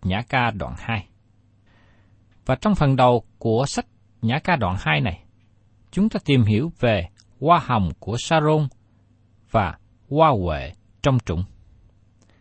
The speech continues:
Bây giờ xin mời các bạn cùng xem ở trong sách Nhã Ca đoạn hai câu một. "Ta là hoa tường vi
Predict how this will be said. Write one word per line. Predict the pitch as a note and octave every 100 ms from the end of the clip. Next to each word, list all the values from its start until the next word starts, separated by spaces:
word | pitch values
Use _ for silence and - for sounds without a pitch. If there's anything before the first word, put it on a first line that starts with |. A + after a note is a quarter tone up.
| _ _ _ _ - - - -
Bây | G#3
giờ | E3
xin | - G3+
mời | D3 B2
các | - -
bạn | G#2 F2 G2+ - - _ _ _
cùng | C3 A2+
xem | - F#3 E3
ở | B2+
trong | F3+
sách | - G#3
Nhã | G2 B2+
Ca | - D#3+
đoạn | B2 D#2+ F#2
hai | D3 D3 C#3+
câu | D3
một. | B2+ D2 - - _ _ _ _ _ _ _ _ _ _ _ - -
"Ta | G3+ F#3+
là | A#2+ G#2+
hoa | E3+ F#3+ -
tường | C#3 A2 F#2
vi | C3+ E3